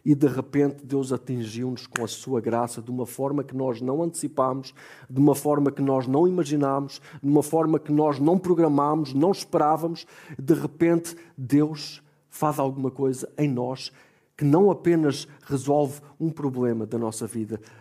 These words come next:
mas que dá sentido a toda a nossa vida e a toda a nossa existência. Se calhar essa é a tua condição aqui nesta manhã. Se calhar vieste aqui hoje, nesta manhã, na expectativa de que Deus te ajude a resolver aquele problema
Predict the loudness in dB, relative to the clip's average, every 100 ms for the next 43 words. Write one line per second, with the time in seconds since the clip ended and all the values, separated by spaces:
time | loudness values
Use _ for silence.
0 | _ -2 -2 -4 -4 0 0 -2 0 2
1 | 2 0 -6 -6 -8 -18 -18 -10 -2 0
2 | 0 0 -2 -4 -8 -6 -6 -8 -12 -14
3 | -2 -2 0 -2 0 0 0 -4 -6 -8
4 | -8 -10 -12 -12 -18 -20 -20 -14 0 4
5 | 6 6 4 4 2 2 2 0 2 -2
6 | -2 0 0 -2 -4 -4 -4 -6 -4 -4
7 | -4 -8 _ _ -20 -18 -16 0 2 4
8 | 2 0 2 2 2 -6 -4 0 2 2
9 | 0 -4 -2 -2 2 2 0 -2 -2 0
10 | 0 -2 -6 -4 -6 -8 -20 -20 -20 -20
11 | 4 6 6 0 -2 -2 -4 -6 -4 -2
12 | -2 -2 -2 -6 -4 -8 -2 0 0 -2